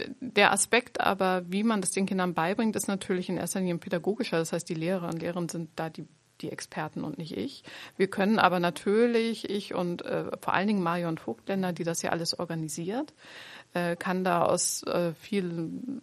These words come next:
viel, auf viel Erfahrung zurückgreifen, wie das in den vergangenen Jahren gemacht worden ist. Ähm, und das ist auch eine wirklich eine besondere Aufgabe, die sich die Lehrerinnen und Lehrer da stellen.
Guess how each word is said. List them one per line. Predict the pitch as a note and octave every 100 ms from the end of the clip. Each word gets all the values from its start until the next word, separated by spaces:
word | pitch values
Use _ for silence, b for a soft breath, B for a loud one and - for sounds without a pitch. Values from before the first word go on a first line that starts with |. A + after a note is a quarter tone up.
| -
viel, | - F#3+ F3 -
auf | -
viel | - G3
Erfahrung | F3+ - G3+ A3 D#3+
zurückgreifen, | - F3 E3 - D#3 D#3+ - F#3 G#3+ G#3+
wie | F3+
das | F3 E3+
in | F3+
den | E3+ E3
vergangenen | F3 E3+ F3 E3+
Jahren | E3 E3 E3+
gemacht | E3 E3+ - -
worden | G3+ G#3 G#3
ist. | A#3 - - B B B B B B B -
Ähm, | F#3 F3+ F3 F3 F3 -
und | - G#3
das | G#3+ -
ist | - C#4 - -
auch | B3+ C4+
eine | B3 A3+ G#3+ D4 - _
wirklich | F#3+ G3 A#3 B3+ A#3 A#3 - - _ _ _ _ _ _
eine | G3 G3
besondere | F#3+ F#3 A#3+ A3+ -
Aufgabe, | A3+ - A#3 A#3+ B3 C#4 D4 -
die | G#3
sich | G#3 F#3+
die | G#3
Lehrerinnen | G3 G#3 G#3 G#3
und | G3+
Lehrer | F#3+ G3 F#3+
da | F3+
stellen. | - - G#3 F3+ F#3+